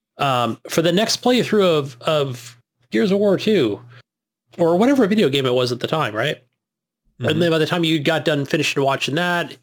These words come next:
Speaker 1: you know, he'd put the next one up. It was very, uh, <laughs> it was old school, right? But it was, that's the way it was. You know, taking a picture,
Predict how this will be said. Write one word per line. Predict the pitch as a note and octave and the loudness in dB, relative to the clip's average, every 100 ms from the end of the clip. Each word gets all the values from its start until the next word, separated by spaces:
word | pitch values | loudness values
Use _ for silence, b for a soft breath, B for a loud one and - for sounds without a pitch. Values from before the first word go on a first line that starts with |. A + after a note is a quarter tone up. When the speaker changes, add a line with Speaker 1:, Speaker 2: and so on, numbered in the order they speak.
| - | -8
Speaker 1:
you | D3 | -4
know, | A#2+ | -4
he'd | A2+ B2+ - | -4 -6 -4
put | C#3+ | -4
the | B2 | -2
next | D3+ D#3 - | -2 -4 -4
one | C#3+ | -2
up. | C3+ B2+ B2 | -2 -2 -2
It | A#2+ | -4
was | A#2+ | -4
very, | - E3+ E3+ D#3+ C#3 | -4 -2 0 0 0
uh, | A#2 A2+ G2 - _ _ | 0 -4 -6 -12 _ _
<laughs> | _ _ - - | _ _ -10 -4
it | B3+ | -2
was | G3 | 0
old | - A3 G#3 | 2 2 2
school, | - C3 | 2 2
right? | A2+ C3+ D#3+ | 2 0 0
But | E3 D#3 | 0 2
it | |
was, | C#3+ C#3+ - - | 2 0 -2 -4
that's | D3 D3+ - | -6 -4 -2
the | |
way | C#3+ | -2
it | A#2 | 0
was. | A#2 G#2+ G2 - b b _ _ - | 0 -2 -4 -8 b b _ _ -2
You | D3 | 0
know, | C3+ B2+ | 2 0
taking | E3+ F3+ | 0 0
a | F3+ | 0
picture, | E3+ E3+ E3 D#3 C#3+ | -2 -2 0 2 0